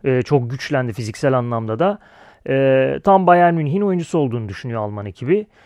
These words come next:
E, transfer sonuçlanacak. Onu net olarak söyleyebiliriz. Sadece rakam üzerinde şu anda, e, belirsizlikler var.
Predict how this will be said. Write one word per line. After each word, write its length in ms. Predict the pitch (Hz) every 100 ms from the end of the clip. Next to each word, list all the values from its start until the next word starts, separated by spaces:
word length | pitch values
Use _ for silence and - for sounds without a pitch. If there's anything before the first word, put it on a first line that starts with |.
| _ _
E, 60 | 139 139 139 - - - -
transfer 420 | - 233 190 208 196
sonuçlanacak. 800 | - 180 170 185 170 151 120 -
Onu 220 | 165 170
net 180 | 170 170
olarak 340 | 165 156 156
söyleyebiliriz. 600 | - 151 147 139 127 104
Sadece 440 | - 185 147 147 151
rakam 320 | 147 165 151
üzerinde 380 | 120 117 104 101
şu 160 | -
anda, 340 | 107 101 98 - _ - _ -
e, 200 | 127 120
belirsizlikler 720 | 123 117 101 113 104 - 135
var. 280 | 170 202 -